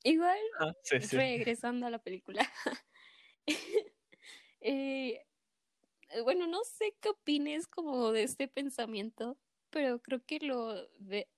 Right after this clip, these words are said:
Speaker 1: lo hace ver mucho la película de... y de hecho creo que está en un póster de la película de Es un mundo de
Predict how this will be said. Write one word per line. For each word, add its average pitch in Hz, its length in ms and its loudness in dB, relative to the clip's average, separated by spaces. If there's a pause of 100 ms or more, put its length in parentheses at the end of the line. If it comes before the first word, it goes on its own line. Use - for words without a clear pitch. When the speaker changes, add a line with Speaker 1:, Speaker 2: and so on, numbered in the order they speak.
(120)
Speaker 1:
lo 226 220 0
hace 247 360 0
ver 233 260 -2
mucho 233 260 -2
la 233 160 -2
película 226 640 -2
de... 202 240 -2 (800)
y 320 140 6
de 320 80 6
hecho 339 240 4
creo 320 160 0
que 330 80 -4
está 302 160 -4
en 294 100 0
un 277 120 -2
póster 233 440 -6
de 202 100 -8
la 208 100 -4
película 202 400 -6
de 190 200 -2
Es 196 160 -2
un 262 120 6
mundo 240 360 4
de 202 360 0